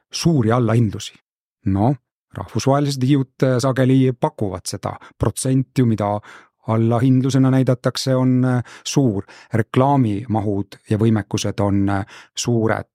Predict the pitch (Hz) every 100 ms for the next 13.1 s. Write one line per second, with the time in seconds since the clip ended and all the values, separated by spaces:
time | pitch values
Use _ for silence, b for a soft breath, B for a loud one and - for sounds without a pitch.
0 | - 104 98 92 - 147 147 - 104 104
1 | 101 101 - 104 101 98 98 98 98 95
2 | B B - - 120 101 98 104 98 -
3 | b _ _ - 104 104 101 98 98 95
4 | 98 - _ _ _ _ _ _ _ _
5 | - 160 190 147 120 120 160 131 151 147
6 | 117 104 110 170 165 107 - 147 175 123
7 | - 113 107 - - 113 175 160 123 113
8 | - 98 151 - 113 - 165 180 127 110
9 | 107 B B 110 139 180 120 - - 165
10 | 135 101 101 _ - 107 101 b b 131
11 | 185 - - 107 - 135 175 175 156 143
12 | - - 104 95 - 131 180 156 139 135
13 | 127